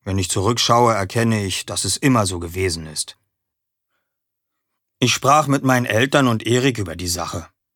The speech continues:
Sie reagierten auf unterschiedliche Weise.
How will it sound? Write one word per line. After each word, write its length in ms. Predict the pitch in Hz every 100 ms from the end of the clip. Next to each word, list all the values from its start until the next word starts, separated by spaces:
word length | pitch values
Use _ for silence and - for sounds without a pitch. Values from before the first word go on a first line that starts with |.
| -
Sie 140 | -
reagierten 600 | 98 107 104 117 117 110
auf 160 | 92 110
unterschiedliche 760 | 120 120 104 90 - 87 87 82
Weise. 400 | 87 95 80